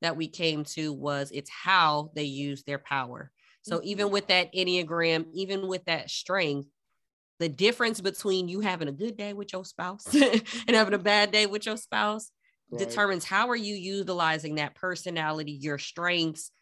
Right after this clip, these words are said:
Speaker 1: how, how are you, how are you being,
Speaker 3: Yeah.
Speaker 1: right? And I think
Speaker 3: Yeah.
Speaker 1: that is what you were hitting on with knowing both sides, you know, the, those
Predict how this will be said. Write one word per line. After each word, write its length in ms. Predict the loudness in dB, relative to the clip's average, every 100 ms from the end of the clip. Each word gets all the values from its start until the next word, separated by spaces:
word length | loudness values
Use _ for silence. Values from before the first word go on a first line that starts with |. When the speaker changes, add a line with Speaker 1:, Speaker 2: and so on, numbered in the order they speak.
| _ -2
Speaker 1:
how, 180 | -2 0
how 280 | 2 2 2
are 80 |
you, 340 | 0 -4 -8 -10 _ _ _ _ -14 -14 -16 _ -6
how 200 | 2 2
are 60 | 2
you 160 | -2
being, 600 | -4 0 0 0 -2 -8 -16 _ _ _ _
Speaker 3:
Yeah. 80 | 2
Speaker 1:
right? 240 | 4 4 2
And 140 | 2
I 100 | 2
think 340 | 0 -2 -2 -6
Speaker 3:
Yeah. 100 | -2
Speaker 1:
that 360 | 2 6 4 2
is 140 | -2 -2
what 200 | -4 -2
you 80 |
were 140 | -2 -2
hitting 320 | -2 -2 0
on 360 | 0 0 -2 -2
with 280 | -2 -2 -2
knowing 520 | 0 2 2 2 0
both 320 | -2 -2 -4
sides, 320 | 0 2 2
you 80 | 0
know, 120 | 0
the, 220 | 0 -2 0
those 440 | -2 0 -2 -6